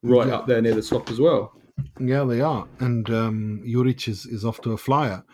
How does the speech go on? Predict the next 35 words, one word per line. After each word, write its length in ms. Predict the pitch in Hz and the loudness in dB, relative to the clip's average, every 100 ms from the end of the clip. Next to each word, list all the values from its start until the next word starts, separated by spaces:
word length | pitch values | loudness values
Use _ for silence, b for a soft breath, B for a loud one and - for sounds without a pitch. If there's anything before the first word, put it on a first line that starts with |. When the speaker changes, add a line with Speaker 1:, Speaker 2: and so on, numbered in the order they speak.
| B B B B - | B B B B -6
Speaker 2:
Um, 680 | 107 107 104 101 101 104 _ | -4 -2 -4 -4 -4 -8 _
and 100 | - | -4
it's 180 | 117 - | -4 -2
not 140 | 127 110 | -8 -4
been 160 | 107 | 0
easy, 400 | 123 123 101 101 _ _ 120 | 2 0 -2 -10 _ _ -10
uh, 240 | 104 101 | -8 -8
for 260 | - 110 101 | -8 -8 -6
him. 240 | 107 107 - | -8 -10 -6
And 120 | 117 | 0
Inter 280 | 113 113 110 | 0 0 -4
have 260 | - 110 - | -4 -4 -4
to 80 | |
win. 320 | 104 120 92 127 _ _ - | -2 -2 -4 -10 _ _ -8
Otherwise, 380 | 117 110 104 104 | -4 -2 -2 -4
Inter 240 | 107 110 | -6 -6
are 120 | 101 | -6
in 80 | 95 | -6
crisis. 580 | - 120 113 - 98 - B B B B B - | -6 -4 -6 -10 -20 -20 B B B B B 0
But 120 | 131 | 4
I'm 240 | 151 160 | 4 4
also 320 | 151 160 135 131 | 0 -2 0 0
gonna 200 | 123 113 | 2 2
look 220 | 110 - | 0 -4
at 100 | 107 | -4
Lazio 500 | 113 110 - 113 101 | -2 -4 -4 -6 -4
Verona, 500 | 98 101 98 90 87 107 | -4 -6 -6 -8 -10 -8
because 340 | 107 117 95 | -4 -2 -4
just 280 | 92 127 - | -4 -6 -4
between, 460 | 117 - 110 107 - - - 110 | -8 -4 -4 -4 -10 -18 -12 -6
in 100 | 117 | -6
terms 300 | 113 131 117 | 0 0 0
of 60 | 110 | -4
the 60 | |
fans, 680 | 104 - 127 107 95 92 - | -6 -2 0 0 -4 -10 -16